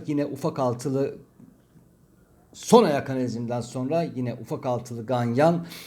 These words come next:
ve yedili plase analizlerim olacak. Aynı zamanda tahminlerimi yazılı olarak şablon şeklinde almak isteyen arkadaşlarıma özel ücretli bir WhatsApp grubumuz var. Ücretli WhatsApp grubumuz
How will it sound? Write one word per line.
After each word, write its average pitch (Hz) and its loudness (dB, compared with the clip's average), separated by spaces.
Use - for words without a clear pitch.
ve 135 2
yedili 143 0
plase 113 0
analizlerim 120 0
olacak. 120 2
Aynı 196 4
zamanda 170 4
tahminlerimi 165 2
yazılı 147 0
olarak 135 2
şablon 151 0
şeklinde 131 -2
almak 147 0
isteyen 127 -2
arkadaşlarıma 127 2
özel 139 2
ücretli 135 0
bir 151 0
WhatsApp 139 2
grubumuz 127 0
var. 131 4
Ücretli 127 -2
WhatsApp 127 0
grubumuz 131 -2